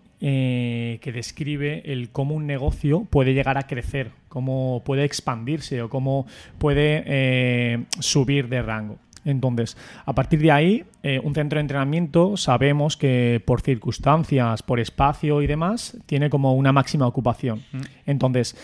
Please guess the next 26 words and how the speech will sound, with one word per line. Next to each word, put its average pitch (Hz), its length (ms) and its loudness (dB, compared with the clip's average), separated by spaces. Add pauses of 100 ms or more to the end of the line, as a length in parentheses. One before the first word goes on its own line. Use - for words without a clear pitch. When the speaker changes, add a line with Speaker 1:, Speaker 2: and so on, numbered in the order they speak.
(240)
Speaker 1:
esa 147 180 0
máxima 151 460 4
ocupación 165 720 4
dependerá 131 500 4
de 143 140 2
los 113 160 0
metros 120 260 -2
que 143 80 -6
tiene 151 200 -4
tu 180 100 2
centro, 156 440 2
del 135 140 2
servicio, 127 540 0
cómo 135 180 4
lo 139 140 8
puedes 143 320 4
adaptar 139 440 0
tú - 100 -2
y 147 40 2
demás, 175 320 2
pero 143 200 2
sabemos 139 360 4
que 143 100 2
tiene 139 240 0
un 139 140 -2
techo. - 320 -8